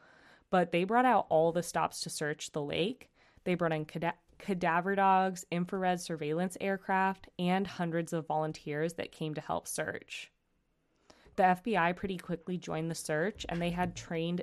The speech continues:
dr-, divers searching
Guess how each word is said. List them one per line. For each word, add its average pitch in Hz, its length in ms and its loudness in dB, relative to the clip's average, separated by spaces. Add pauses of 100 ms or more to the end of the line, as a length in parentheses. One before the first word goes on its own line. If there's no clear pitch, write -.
(120)
dr-, - 220 -10 (260)
divers 185 800 -4
searching 165 720 -6